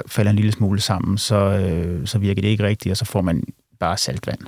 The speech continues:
Så han skal hele tiden holde dem oppustet.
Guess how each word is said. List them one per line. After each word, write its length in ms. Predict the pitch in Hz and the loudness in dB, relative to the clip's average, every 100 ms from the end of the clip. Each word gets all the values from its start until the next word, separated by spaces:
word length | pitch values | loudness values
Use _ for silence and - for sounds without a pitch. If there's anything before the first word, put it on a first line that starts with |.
| - _ _ _ _ _ _ - | -20 _ _ _ _ _ _ -10
Så 140 | - | -4
han 140 | 101 98 | -2 0
skal 140 | 98 | 0
hele 240 | - 120 | 4 6
tiden 300 | 110 - 104 | 6 4 2
holde 240 | 98 - 101 | 2 2 0
dem 80 | - | 0
oppustet. 760 | - - - - 101 - - 101 | -4 -4 -6 -6 -4 -2 -4 -4